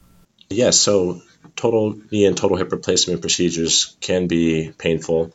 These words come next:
and we use something called multimodal pain management to try to decrease that overall pain requirement. So we'll use medications such as Tylenol, anti-inflammatories, and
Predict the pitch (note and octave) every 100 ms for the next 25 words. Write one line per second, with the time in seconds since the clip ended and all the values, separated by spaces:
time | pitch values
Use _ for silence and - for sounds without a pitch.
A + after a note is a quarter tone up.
0 | _ E2+ E2 E2 E2 - - G#2+ B2+ A#2+
1 | A2 G2 G2+ F#2 F#2+ G#2 F2+ F2+ E2+ -
2 | F2 E2 E2 E2 - E2 D#2 - E2+ D#2
3 | D#2+ - F2 D#2+ - E2 E2+ E2+ E2+ D#2+
4 | D#2 D2+ _ E2+ E2 D#2+ D2+ - E2+ D#2+
5 | D2+ E2 D#2+ D2+ D2+ - F#2 E2 D#2+ -
6 | - - - F2 E2+ E2 E2+ G2 G2 F#2
7 | G2 F#2+ - F#2 F2 D#2+ - G#2+ G2+ F#2+
8 | F#2 F2+ F2+ - _ - F#2 F2 D#2+ -
9 | G#2 G2+ G2+ F#2 F2 F2 - - F2 F2
10 | E2+